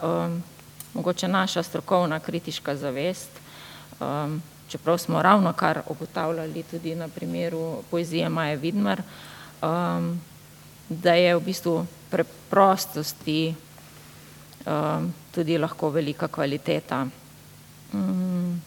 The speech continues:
in taka preprosta in s soncem obsijana je tudi, eh, poezija Marka Matičetovega.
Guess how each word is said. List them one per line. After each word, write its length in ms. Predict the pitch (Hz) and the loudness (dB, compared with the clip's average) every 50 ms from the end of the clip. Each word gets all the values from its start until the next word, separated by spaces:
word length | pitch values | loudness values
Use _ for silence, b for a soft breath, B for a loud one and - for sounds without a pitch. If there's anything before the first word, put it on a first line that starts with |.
| - - - - - - - - - - | -12 -20 -20 -20 -20 -20 -20 -20 -14 -8
in 600 | - 175 170 180 175 175 180 175 175 175 175 170 - - - - B B B B B B B B B B B B B B B - - - - - - - - - - - | -4 -2 0 0 2 2 0 0 0 -2 -2 -4 -6 -10 -20 -20 B B B B B B B B B B B B B B B -20 -20 -20 -20 -20 -20 -20 -20 -12 0 4
taka 320 | 202 175 175 - 202 190 | 4 6 6 6 4 4
preprosta 880 | 180 - 190 175 170 - 185 170 170 185 202 214 - - 233 233 240 185 - | 6 6 6 4 6 6 8 8 8 8 8 4 2 4 6 6 6 6 6
in 480 | - 180 180 185 185 185 180 175 180 - - - - B B B B B B B B B | 6 4 6 6 6 6 6 4 2 0 -4 -12 -20 B B B B B B B B B
s 140 | - - - | -6 -2 4
soncem 400 | - 214 240 254 247 - 214 180 | 6 8 10 10 8 8 6 4
obsijana 640 | 170 147 - - - 190 156 156 170 175 185 196 196 | 4 2 0 -4 -2 0 2 2 4 4 4 4 4
je 300 | 190 175 170 170 165 170 | 4 4 4 4 2 0
tudi, 520 | 170 - - 185 180 175 180 175 165 156 165 | -2 -2 -4 -2 -2 0 2 2 2 2 0
eh, 60 | 165 - - - 170 160 165 160 170 170 165 156 - - - | -2 -4 -4 -4 -2 -2 0 0 0 -2 -2 -4 -4 -4 -2
poezija 800 | 180 165 160 165 156 160 170 185 202 202 190 180 180 170 165 160 - - B B B B B B B B B B B | 0 2 2 2 0 -2 -2 0 2 4 4 4 4 2 0 -2 -6 -10 B B B B B B B B B B B
Marka 320 | 170 180 180 - - - | 6 6 6 6 4 4
Matičetovega. 920 | 180 170 165 - 208 202 - 240 226 - 214 214 226 220 247 254 233 226 | 4 4 4 2 0 0 0 0 0 0 0 0 0 2 4 4 4 2